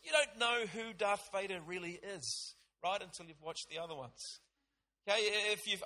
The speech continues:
only ever seen the first Back to the Future film, then how would you ever know that the flux capacitor could run on more than just one point twenty-one gigawatts of plutonium power, right? Like, you won't know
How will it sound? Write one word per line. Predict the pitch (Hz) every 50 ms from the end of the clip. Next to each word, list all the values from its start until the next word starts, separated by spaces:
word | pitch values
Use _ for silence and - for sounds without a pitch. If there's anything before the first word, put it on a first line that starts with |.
| 202 226 240
only | 240 233 233 202
ever | 214 202 214 - -
seen | 214 208 208
the | 190 185 - -
first | - 233 240 254 247 - - - -
Back | 202 196 - -
to | - 185
the | 196
Future | 180 - - 214 240 240 - - 247 226 - - -
film, | 190 180 180 185 185
then | 190 190 180 - - - -
how | - - 254 277 294 302
would | 302 240 185 220
you | 220 - -
ever | 247 254 277 277 220
know | 202 202 185 175 180
that | 180 180 180
the | - 175 - -
flux | - 226 240 233 - - -
capacitor | 208 - - 208 226 247 - - 202 202 185
could | - 190 175 170
run | 208 226 220
on | 202 190 185
more | 180 214 269 277 277
than | 262 233 185
just | - 208 - 185
one | 196 214 220
point | 208 - 220 214 202 208
twenty-one | - - 214 202 202 196 190
gigawatts | 175 190 196 185 190 190 190 180 - -
of | 170 -
plutonium | 175 165 - 190 185 180 175 170 170
power, | 160 - 247 269 311 - 156 143 139
right? | 170 220 277 311 302 254
Like, | 233 226
you | 262 269
won't | 269 262 240 226 226 220
know | 233 254